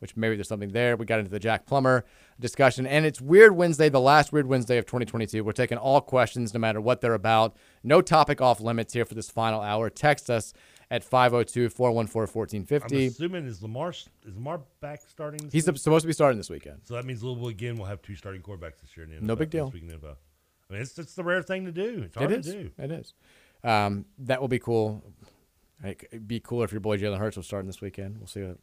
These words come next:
Speaker 1: if that happens.
Speaker 2: Uh, not really, because I'm play-, the guy I'm playing my title game has Jalen Hurts
Speaker 1: I
Speaker 2: on
Speaker 1: need
Speaker 2: the
Speaker 1: him.
Speaker 2: bench.
Speaker 1: I could use him. I mean, I need somebody to score, like, fifty, and it, I don't think it's gonna be Daniel Jones with, with Derrick Henry out.
Speaker 2: Who
Speaker 1: But
Speaker 2: they, who they playing?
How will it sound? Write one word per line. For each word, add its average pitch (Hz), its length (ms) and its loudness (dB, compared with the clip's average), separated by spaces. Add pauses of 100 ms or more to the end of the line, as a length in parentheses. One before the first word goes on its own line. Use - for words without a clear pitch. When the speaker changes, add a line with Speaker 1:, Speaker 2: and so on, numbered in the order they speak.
Speaker 1:
if 92 120 -16
that 95 140 -10
happens. 92 400 -16 (640)
Speaker 2:
Uh, 80 500 -10 (160)
not 113 420 -6
really, 107 260 -8
because 98 280 -12
I'm 95 120 -10
play-, 104 200 -14
the 92 120 -16
guy 95 140 -10
I'm 92 60 -12
playing 90 220 -14
my 85 100 -14
title 85 280 -14
game 76 240 -18
has 76 160 -18
Jalen 69 280 -20
Hurts 67 140 -20
Speaker 1:
I 90 40 -18
Speaker 2:
on 90 60 -14
Speaker 1:
need 87 120 -14
Speaker 2:
the 85 40 -14
Speaker 1:
him. 87 80 -12
Speaker 2:
bench. 76 100 -12 (100)
Speaker 1:
I - 40 -16
could 95 140 -14
use 92 180 -10
him. 87 100 -12
I - 20 -10
mean, 110 160 -6
I 117 120 -2
need 135 180 -2
somebody 123 220 -4
to 104 40 -4
score, - 180 -12
like, 95 100 -12
fifty, 101 240 -8
and 98 100 -8
it, 98 180 -16
I 113 60 -12
don't 113 100 -4
think 110 100 -8
it's 98 100 -14
gonna 104 100 -8
be 98 80 -8
Daniel 90 300 -8
Jones 85 400 -14 (120)
with, 110 120 -16 (200)
with 117 140 -12
Derrick 98 220 -10
Henry 90 240 -12
out. 90 160 -12
Speaker 2:
Who 110 60 -6
Speaker 1:
But 127 100 -2
Speaker 2:
they, 104 140 -8
who 101 120 -10
they 107 120 -12
playing? 98 360 -18